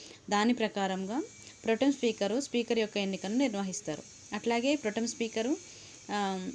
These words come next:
రా-, లోక్సభ సభ్యులందరి చేత ప్రమాణ స్వీకారం చేపిస్తారు. అట్లాగే స్పీకర్ ఎన్నికైన తర్వాత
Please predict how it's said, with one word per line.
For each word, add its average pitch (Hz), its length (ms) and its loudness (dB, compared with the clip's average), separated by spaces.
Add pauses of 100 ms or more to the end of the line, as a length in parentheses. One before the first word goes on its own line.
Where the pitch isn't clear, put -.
(200)
రా-, 202 220 4
లోక్సభ 214 380 2
సభ్యులందరి 208 680 2
చేత 214 120 -2
ప్రమాణ 220 360 2
స్వీకారం 202 420 -2
చేపిస్తారు. 170 520 -2
అట్లాగే 226 380 0
స్పీకర్ 254 400 2
ఎన్నికైన 220 480 2
తర్వాత 190 520 -4